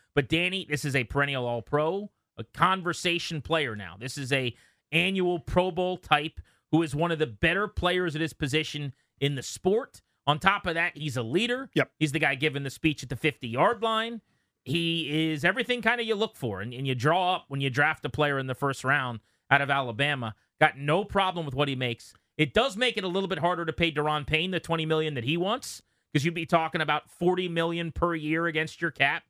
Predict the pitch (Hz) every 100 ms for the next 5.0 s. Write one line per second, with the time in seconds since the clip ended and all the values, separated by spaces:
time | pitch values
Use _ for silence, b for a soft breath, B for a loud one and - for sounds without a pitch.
0 | _ _ - 151 147 - 156 156 156 139
1 | 156 151 - 143 151 175 208 - - _
2 | _ _ _ _ 156 165 175 165 139 180
3 | - 170 160 139 160 151 156 151 139 160
4 | 156 156 156 143 156 151 131 147 165 226